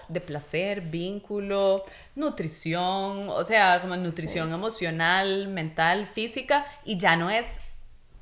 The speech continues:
Speaker 1: eh, como mi foco de atención, digamos, de repente es como, "Wow, tengo todo este ancho de banda", digo yo,
Speaker 2: <laughs>
Speaker 1: así
Speaker 2: Sí.
Speaker 1: como, digamos,
Speaker 2: Sí,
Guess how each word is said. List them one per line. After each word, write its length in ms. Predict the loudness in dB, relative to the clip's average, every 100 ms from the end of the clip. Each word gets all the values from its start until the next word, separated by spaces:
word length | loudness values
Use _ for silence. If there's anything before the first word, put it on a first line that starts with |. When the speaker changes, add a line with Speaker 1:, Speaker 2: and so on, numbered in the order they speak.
| -16
Speaker 1:
eh, 80 | -14 -10
como 280 | -6 -6 -6
mi 100 | -8
foco 400 | -8 -8 -4 -2
de 60 |
atención, 680 | -2 -4 -8 -4 0 0 -2 -6
digamos, 320 | -2 0 0
de 80 | 0
repente 440 | -2 0 0 0 -6
es 120 | -6
como, 280 | -2 0 0
"Wow, 520 | 0 6 8 8 4
tengo 220 | 0 -2 -4 -8 -20 _
todo 240 | 2 6 6
este 340 | 4 -4 -6 2
ancho 360 | 2 2 -2 0
de 120 | 4
banda", 500 | 4 4 2 2 4
digo 240 | 6 6
yo, 220 | 8 8
Speaker 2:
<laughs> 0 |
Speaker 1:
así 260 | 6 4 4
Speaker 2:
Sí. 20 | 6 6
Speaker 1:
como, 360 | 6 2 -4 -8
digamos, 520 | -8 -4 -4 -4 -6
Speaker 2:
Sí, 420 | -8 -8 -8 -10